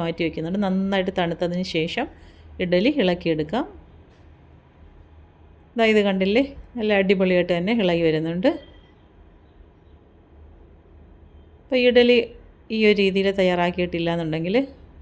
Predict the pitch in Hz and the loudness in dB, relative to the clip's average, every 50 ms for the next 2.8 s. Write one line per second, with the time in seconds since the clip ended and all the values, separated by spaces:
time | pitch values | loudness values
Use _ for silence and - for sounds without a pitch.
0 | - - - 226 214 208 196 196 196 196 196 180 175 175 175 175 175 - 180 175 | -16 -10 -6 -2 0 0 0 0 -2 0 0 0 2 2 0 -2 -2 -2 -6 -6
1 | 170 170 180 254 277 330 - - - - - - - - 220 214 208 202 190 185 | -6 -6 -4 -4 -4 -4 -6 -16 -20 -20 -20 -20 -12 -4 -2 0 2 2 2 2
2 | 190 185 196 190 190 190 190 175 185 185 - - 180 190 220 | 2 0 0 0 0 -2 -2 -2 -2 -4 -4 -6 -6 -4 -4